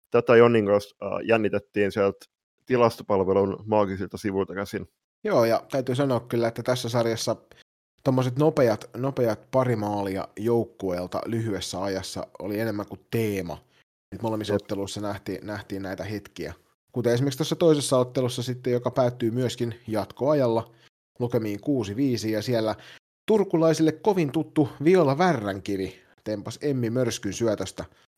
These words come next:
Speaker 2: Just kaksikymmentäkolme sekuntia oltiin, oltiin yli, tota, jatkoaikaa saatu pelattua, ja siinä vaiheessa Viola iskee voittomaali tolle otteluun, ja näin sinetöi S S Novan nousun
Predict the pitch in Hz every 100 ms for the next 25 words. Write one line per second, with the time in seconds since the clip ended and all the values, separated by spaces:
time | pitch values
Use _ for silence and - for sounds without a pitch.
0 | - 156 - - 170 - 160 175 156 139
1 | 127 127 117 127 123 120 120 110 110 120
2 | 117 117 120 117 - - 110 117 120 117
3 | 107 101 104 104 95 - 104 82 - 87
4 | 82 80 - - 95 92 95 101 101 98
5 | 90 87 - 98 95 107 104 - 98 98
6 | 101 101 113 139 135 127 127 131 147 139
7 | 123 127 147 135 127 123 - - _ _
8 | _ _ _ 240 233 135 170 190 143 151
9 | 147 131 113